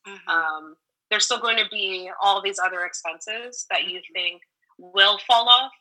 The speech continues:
Speaker 2: since you pay down the house, but then randomly other <laughs> expenses do come
Speaker 1: Right.
Speaker 2: up.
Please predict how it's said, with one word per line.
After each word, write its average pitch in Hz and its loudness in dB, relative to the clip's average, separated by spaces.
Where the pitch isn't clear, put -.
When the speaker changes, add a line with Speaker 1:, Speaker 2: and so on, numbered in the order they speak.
Speaker 2:
since 196 -8
you 196 -12
pay 190 -2
down 175 -2
the 175 -10
house, 180 -6
but 175 -14
then 170 -10
randomly 202 8
other 175 -2
<laughs> 180 -12
expenses 208 -2
do 185 -4
come - -2
Speaker 1:
Right. 175 6
Speaker 2:
up. 170 -2